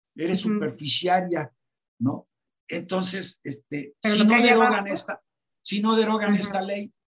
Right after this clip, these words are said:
Speaker 1: que le da carácter preferente a cualquier otro uso de la tierra, pues entonces, ¿qué, qué ocurre? Que lo que está ocurriendo con el Tren Maya, ¿no? Y si
Speaker 2: Ujú.
Speaker 1: además de esto tú,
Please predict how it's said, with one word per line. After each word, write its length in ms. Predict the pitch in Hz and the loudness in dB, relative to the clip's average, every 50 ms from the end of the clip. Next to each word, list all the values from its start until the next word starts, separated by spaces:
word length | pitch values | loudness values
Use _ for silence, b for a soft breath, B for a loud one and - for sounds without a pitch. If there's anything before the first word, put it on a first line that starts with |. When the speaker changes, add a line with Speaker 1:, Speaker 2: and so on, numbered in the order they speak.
| _ _ _ _ _ _ _ _ _ _ _ - | _ _ _ _ _ _ _ _ _ _ _ -6
Speaker 1:
que 100 | - 175 | -4 -2
le 140 | 175 175 175 | -2 0 0
da 180 | 180 190 196 | 0 -2 -2
carácter 440 | 190 185 180 190 185 185 - 185 147 | -2 -2 -2 -2 -2 -4 -8 -12 -12
preferente 640 | - - 160 127 143 160 165 175 185 185 175 170 160 | -12 -12 -12 -8 -6 -6 -4 -4 -6 -6 -6 -8 -8
a 180 | - - 139 | -8 -10 -10
cualquier 340 | - - 151 139 - 165 170 | -8 -8 -8 -6 -6 -6 -6
otro 220 | 175 170 170 165 | -6 -6 -6 -6
uso 180 | 170 - - 165 | -6 -6 -6 -6
de 60 | 165 | -6
la 120 | 156 156 - | -6 -6 -6
tierra, 300 | - 165 165 160 151 - _ _ _ _ _ - | -6 -6 -6 -6 -8 -10 _ _ _ _ _ -6
pues 180 | - 180 180 | -4 -2 -2
entonces, 540 | 185 185 185 202 190 185 - 190 190 - 90 90 - _ - | -2 -2 -2 -2 -2 -4 -4 -6 -8 -10 -10 -14 -16 _ -6
¿qué, 220 | - - 143 - - _ - | -6 -6 -6 -6 -12 _ -8
qué 100 | - 143 | -6 -6
ocurre? 420 | 143 - - - 302 349 330 - - | -6 -6 -6 -8 -8 -8 -8 -8 -6
Que 280 | - 160 147 120 - _ _ _ _ _ _ - | -6 -6 -6 -6 -10 _ _ _ _ _ _ -6
lo 140 | 143 147 | -6 -6
que 80 | - 139 | -6 -6
está 180 | 120 - 160 160 | -4 -2 -2 -2
ocurriendo 380 | - 156 160 156 156 160 139 | -2 -2 -4 -2 -2 -2 -2
con 120 | 120 135 139 | -2 -2 -2
el 80 | 131 | -2
Tren 240 | 123 147 156 151 165 | -2 -4 -4 -4 -2
Maya, 360 | 208 269 294 285 233 147 120 | -2 -2 -2 -2 -4 -6 -6
¿no? 260 | 117 120 147 - - _ _ _ _ _ _ - | -6 -6 -8 -8 -10 _ _ _ _ _ _ -8
Y 160 | 214 180 - | -6 -2 0
si 120 | 220 214 | 0 0
Speaker 2:
Ujú. 60 | 185 180 | 0 0
Speaker 1:
además 340 | 175 175 180 185 185 185 | 0 -2 -2 -2 -4 -4
de 80 | 185 202 | -4 -8
esto 300 | 202 185 - - 147 123 | -8 -10 -10 -12 -12 -8
tú, 280 | - 165 175 180 170 - | -4 -4 -4 -4 -4 -8